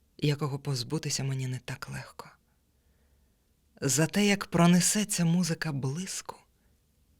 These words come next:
я подвійно жию. Обіймала би тоді цілий світ,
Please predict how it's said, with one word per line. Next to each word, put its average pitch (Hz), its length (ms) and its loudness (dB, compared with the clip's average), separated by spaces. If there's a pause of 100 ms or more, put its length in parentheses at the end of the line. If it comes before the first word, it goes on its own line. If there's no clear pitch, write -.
я 151 220 0
подвійно 143 760 -2
жию. 131 500 -6 (1080)
Обіймала 202 600 10
би 175 120 2
тоді 185 280 0
цілий 196 520 -4
світ, - 640 -6